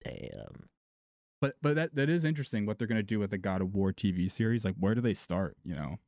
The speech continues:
Speaker 2: Like, are they gonna start in, like, the old games with, like, the Greek mythology?
Speaker 1: Yeah. Who
Speaker 2: When, when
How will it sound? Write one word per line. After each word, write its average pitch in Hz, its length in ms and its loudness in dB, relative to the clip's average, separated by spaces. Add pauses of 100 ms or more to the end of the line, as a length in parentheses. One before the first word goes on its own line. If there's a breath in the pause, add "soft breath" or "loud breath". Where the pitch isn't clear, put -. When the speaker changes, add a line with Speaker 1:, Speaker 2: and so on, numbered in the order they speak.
(120)
Speaker 2:
Like, 101 140 2
are 104 80 4
they 107 80 2
gonna 104 180 2
start 101 400 0
in, 107 160 4
like, 90 180 0
the - 80 0
old 95 300 -2
games 113 320 4
with, 98 100 -6
like, 87 140 -2
the 95 100 -2
Greek 98 340 0 (400)
mythology? 117 640 2 (120)
Speaker 1:
Yeah. 117 460 -8 (800)
Who 131 120 -10
Speaker 2:
When, 113 200 4 (100)
when - 20 2